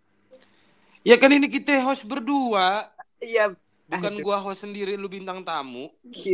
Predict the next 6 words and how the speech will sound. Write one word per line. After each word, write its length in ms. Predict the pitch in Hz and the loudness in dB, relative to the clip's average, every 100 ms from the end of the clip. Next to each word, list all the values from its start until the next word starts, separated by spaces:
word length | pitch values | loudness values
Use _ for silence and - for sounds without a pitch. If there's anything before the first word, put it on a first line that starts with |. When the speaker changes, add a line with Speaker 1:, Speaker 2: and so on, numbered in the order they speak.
| 175 _ _ _ _ | -4 _ _ _ _
Speaker 2:
Kirain 320 | - 214 214 247 | 0 4 4 2
marahnya 420 | 240 240 233 247 | 0 0 -2 -6
gimmick 380 | 208 220 226 196 | -14 -18 -18 -14
doang 400 | 226 214 214 196 | -12 -10 -12 -12
lu, 140 | 160 175 | -16 -14
beneran. 520 | 175 175 185 180 | -12 -10 -2 -2